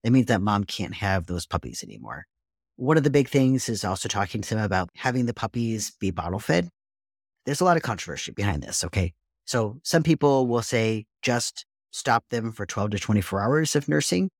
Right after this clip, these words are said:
have them being bottle fed for that period of time, 'cause that's how much time it takes for their body to recover."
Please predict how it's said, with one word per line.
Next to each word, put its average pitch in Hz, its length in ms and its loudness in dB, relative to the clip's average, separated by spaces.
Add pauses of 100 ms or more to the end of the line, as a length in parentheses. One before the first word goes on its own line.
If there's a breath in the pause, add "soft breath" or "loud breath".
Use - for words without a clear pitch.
(180)
have 101 200 0
them 98 160 0
being 101 200 0
bottle 82 280 -2
fed 113 260 -4
for - 80 -12
that 101 180 -2
period 104 200 -4
of 98 60 -6
time, 127 340 4
'cause - 120 -10
that's 127 160 -2
how 220 80 4
much 202 240 2
time 127 160 0
it 90 120 -4
takes - 360 -2
for - 100 -8
their 107 140 2
body 95 360 2
to 87 160 -6
recover." - 560 -10